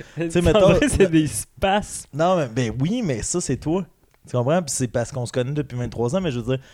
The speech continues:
Speaker 2: je ferais ça que Jean-Mi, il me cracherait dessus. Tu comprends ?
Speaker 1: Ouais.
Speaker 2: Il ferait genre, « Voyons, pourquoi t'es laide de même ? »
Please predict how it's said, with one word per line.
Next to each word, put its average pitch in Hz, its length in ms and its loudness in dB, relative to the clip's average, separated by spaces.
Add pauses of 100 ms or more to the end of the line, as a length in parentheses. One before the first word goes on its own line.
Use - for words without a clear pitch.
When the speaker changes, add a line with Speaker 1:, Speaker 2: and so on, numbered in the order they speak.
(140)
Speaker 2:
je - 120 -16
ferais 120 160 -2
ça 160 160 -2
que 147 60 -6
Jean-Mi, 123 420 -2
il 185 60 -2
me 135 60 -6
cracherait 107 480 -6
dessus. - 320 -20
Tu - 80 -14
comprends ? 139 380 -2 (240)
Speaker 1:
Ouais. 120 260 -8
Speaker 2:
Il 113 80 -8
ferait 113 220 -4
genre, « 113 240 -4
Voyons, 131 300 -4
pourquoi - 260 -6
t'es - 160 -6
laide 113 320 0
de 143 460 0
même ? » 170 140 2